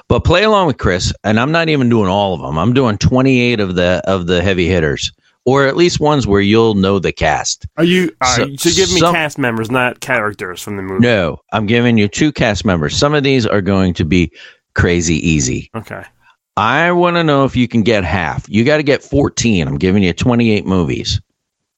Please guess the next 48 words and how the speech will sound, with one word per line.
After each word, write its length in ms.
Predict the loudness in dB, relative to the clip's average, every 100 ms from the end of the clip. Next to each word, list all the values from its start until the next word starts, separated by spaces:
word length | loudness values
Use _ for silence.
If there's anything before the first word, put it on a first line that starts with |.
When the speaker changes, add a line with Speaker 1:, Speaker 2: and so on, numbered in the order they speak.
| -2
Speaker 2:
Are 60 |
you 40 | 0
keeping 220 | 0 0
score? 320 | 0 0 -2 -4 -20 -20 _ _ -2
Speaker 1:
I'm 120 | 0
keeping 200 | 2 0
score. 220 | 0 -2
Speaker 2:
Okay, 240 | -2 -4 -6 -8
all 100 | -4
right. 200 | -2 -2 -8 0
Speaker 1:
You 140 | 2
don't 140 | 4 2
have 100 | 0
to 100 | 0
do 140 | 2
anything 380 | 2 2 0 0
Speaker 2:
I 40 | 0
don't 60 |
Speaker 1:
but 40 | 0
Speaker 2:
do 120 | 0
anything. 160 | 0 0
Speaker 1:
guess. 300 | -2 -6 -10 -6
Speaker 2:
<laughs> 300 | 0 2 4
Speaker 1:
Okay? 400 | 2 2 0 0 -2
Speaker 2:
Okay. 300 | -4 -2 -2
Speaker 1:
So 180 | -2 -4 -6 _ 0
play 180 | 2
along 240 | 2 2 0
with 120 | 0
Chris, 260 | 0 0 0
see 160 | -2
if 120 | 0
you 80 | 0
can 320 | 2 2 2 0 -12 -20 _ -2
at 200 | -2 0
least 240 | 0 0
get 160 | 0 -2
half 480 | -2 -4 -4 -6 -2
like 160 | -2
he's 220 | 0 -2 0
trying 160 | 0
to 100 | 2
do, 240 | 2 2 2
or 400 | 2 2 0 -8 _ -20 _ _ -2
be 100 | 0
better 400 | 2 0 -2 -10 _
than 160 | -6 -6
Chris. 400 | -4 -8 -8 -12